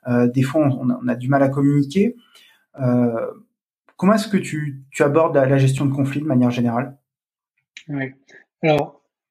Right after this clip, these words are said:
Speaker 2: c'est, euh, je, je pense être assez chanceux parce que, euh, c'est vrai que globalement, il y a, il y a peu de conflits, euh, mais c'est, c'est vrai que j'ai eu, euh, quelques fois l'occasion de, de, de devoir, euh,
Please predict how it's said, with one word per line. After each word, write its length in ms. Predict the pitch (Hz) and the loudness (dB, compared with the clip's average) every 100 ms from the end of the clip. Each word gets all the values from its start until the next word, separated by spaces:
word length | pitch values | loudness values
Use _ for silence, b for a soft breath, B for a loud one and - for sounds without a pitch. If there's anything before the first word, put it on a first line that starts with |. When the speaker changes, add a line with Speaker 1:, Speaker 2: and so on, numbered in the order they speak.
| - | -12
Speaker 2:
c'est, 220 | - - - - | -10 -10 -12 -4
euh, 580 | 160 147 139 135 139 151 180 | 0 0 0 -4 -8 -8 -6
je, 180 | 151 185 | 0 2
je 140 | 151 | 2
pense 240 | 151 202 196 | 0 0 -2
être 140 | 196 - | -4 -4
assez 500 | 180 - 208 196 175 | -4 0 2 2 2
chanceux 720 | - - 185 180 - 175 226 | 0 0 2 0 2 2 2
parce 200 | 196 139 | -2 -6
que, 100 | - | -2
euh, 520 | 143 139 131 123 123 127 | 0 0 -2 -6 -6 -8
c'est 160 | - | -8
vrai 180 | 143 185 | -6 -6
que 580 | 170 147 135 135 135 151 165 _ - | -2 -2 -2 -4 -8 -10 -16 _ -10
globalement, 300 | 147 156 170 | -8 -2 0
il 80 | 160 | 0
y 20 | |
a, 40 | - - | -2 -8
il 80 | |
y 40 | 147 | -10
a 60 | - - | -12 -2
peu 420 | 196 196 180 - _ _ _ _ | 2 4 2 -6 _ _ _ _
de 80 | 147 | -4
conflits, 640 | 139 156 139 147 175 185 - - | -2 -4 -4 -2 -2 -4 -10 -10
euh, 240 | 131 127 123 123 139 | -8 -6 -4 -4 -2
mais 320 | 143 139 143 | 2 2 2
c'est, 160 | - | -2
c'est 100 | 151 | -2
vrai 160 | 143 160 | 2 2
que 140 | 165 | 2
j'ai 140 | 135 135 | 0 0
eu, 280 | 139 156 151 | 2 2 2
euh, 400 | 135 131 127 143 180 _ _ | 0 -4 -6 -10 -14 _ _
quelques 320 | - 156 151 156 | 0 0 0 -2
fois 440 | 143 143 156 185 | 0 0 -2 -6
l'occasion 500 | - 147 143 139 139 | -6 -2 0 0 0
de, 440 | 165 147 135 127 131 | -2 -2 -2 -2 -4
de, 400 | 131 127 123 160 | -4 -4 -8 -10
de 160 | 170 123 | -10 -6
devoir, 440 | 131 131 139 131 | -4 -4 -6 -6
euh, 80 | 127 | -10